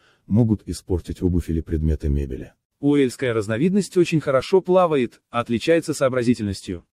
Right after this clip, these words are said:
Вес животного двадцать килограммов. Рост до пятидесяти сантиметров в холке. Важно,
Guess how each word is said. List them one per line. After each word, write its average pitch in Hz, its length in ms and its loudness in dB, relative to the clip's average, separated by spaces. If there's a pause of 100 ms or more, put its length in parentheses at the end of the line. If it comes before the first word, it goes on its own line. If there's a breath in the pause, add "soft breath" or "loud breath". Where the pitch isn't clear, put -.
Вес 104 240 2
животного 98 500 0
двадцать 92 440 -2
килограммов. 85 680 -4 (440)
Рост 92 420 -2 (100)
до 80 100 -6
пятидесяти 80 520 -4
сантиметров 78 720 -2 (100)
в - 100 -20
холке. 78 500 -6 (300)
Важно, 110 560 -2